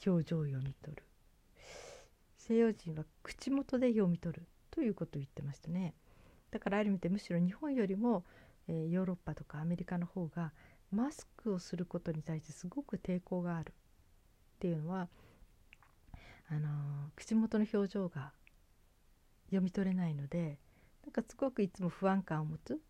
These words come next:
新しい、知らない人に対してね、ということを言ってました。だからマスクをするうちにはすごくこう嫌う、うん、ということを言ってました。その点日本人は、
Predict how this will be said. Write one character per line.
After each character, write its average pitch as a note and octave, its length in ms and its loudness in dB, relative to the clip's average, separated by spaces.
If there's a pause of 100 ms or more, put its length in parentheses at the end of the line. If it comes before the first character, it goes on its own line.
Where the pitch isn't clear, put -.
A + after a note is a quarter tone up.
新 F3 340 -2
し - 140 -8
い、 E3+ 520 -6
知 - 180 -6
ら F3+ 100 4
な F3 120 2
い E3 40 -2
人 E3+ 140 -6
に D#3+ 80 -4
対 D#3 180 -10
し - 80 -18
て F#3 80 -6
ね、 A#3+ 120 -4 (580)
と G#3+ 100 4
い G3 60 6
う F3 60 0
こ D#3 120 -8
と D3 120 -8
を - 20 -4
言 C#3 80 -8
っ - 20 -20
て - 80 -20
ま - 100 -20
し - 60 -20
た。 - 160 -4
だ - 20 0
か G#3+ 100 -2
ら F#3 40 2
マ F3+ 140 2
ス - 100 -10
ク - 120 -4
を - 20 -4
す - 100 -6
る E3 80 -4
う - 40 -10
ち - 100 -14
に D#3 40 -4
は D#3+ 40 -4
す - 160 -10
ご C4+ 160 -4
く B3 140 4
こ F3 160 -2
う E3 140 -2
嫌 F3+ 260 0
う、 F3+ 140 -4 (1500)
う - 20 4
ん、 D3 220 -2 (480)
と - 80 0
い F3 160 4
う D3+ 40 -2
こ D3+ 120 -8
と C#3+ 140 -6
を - 20 -2
言 C3+ 100 -6
っ - 20 -16
て - 120 -18
ま C3 100 -20
し - 60 -20
た。 - 100 -20 (580)
そ - 140 -8
の C4+ 140 0
点 B3+ 260 6
日 A#3+ 100 10
本 B3 220 6
人 E3+ 240 -2
は、 F3 240 0